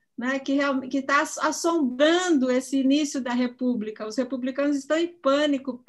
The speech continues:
é, temendo a volta da monarquia e temendo o apoio popular aos, ao, à, à possibilidade do retorno do, da monarquia,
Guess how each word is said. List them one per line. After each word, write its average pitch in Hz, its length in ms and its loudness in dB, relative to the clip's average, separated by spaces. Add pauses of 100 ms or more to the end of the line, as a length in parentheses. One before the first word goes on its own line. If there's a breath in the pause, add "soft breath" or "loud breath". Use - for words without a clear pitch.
é, 220 540 -4 (440 soft breath)
temendo 269 640 2
a 233 100 -2
volta 214 640 -4 (600)
da 220 160 -4
monarquia 214 680 -2
e 302 40 -6
temendo 294 400 2
o 330 60 2
apoio 320 460 0
popular 254 840 -2 (480)
aos, 240 560 -6 (300)
ao, 247 600 -2
à, 247 200 -6
à 247 140 -4
possibilidade 262 960 0
do 262 140 2
retorno 240 480 -2
do, 208 200 -8
da 196 280 -10
monarquia, 202 800 -8